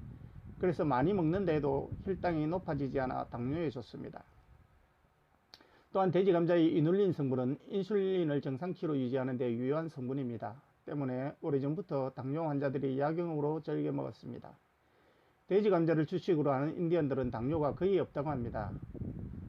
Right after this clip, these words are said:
둘째로 변비에 좋습니다. 돼지 감자의 식이섬유 함유율은 매우 높은 편으로 장내의 유산균을 정식시키는,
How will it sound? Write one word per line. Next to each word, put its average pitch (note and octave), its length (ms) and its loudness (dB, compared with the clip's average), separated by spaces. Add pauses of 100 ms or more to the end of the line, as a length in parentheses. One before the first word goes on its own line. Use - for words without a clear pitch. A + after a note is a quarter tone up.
둘째로 E3+ 460 0
변비에 E3+ 400 2
좋습니다. B2+ 580 -6 (680)
돼지 G3 280 4
감자의 D3 440 4
식이섬유 D#3 480 -2
함유율은 C#3+ 800 0 (220)
매우 F3 260 0
높은 F3 300 -2
편으로 B2 380 -2
장내의 C#3+ 480 2
유산균을 E3 440 0
정식시키는, D3+ 600 -4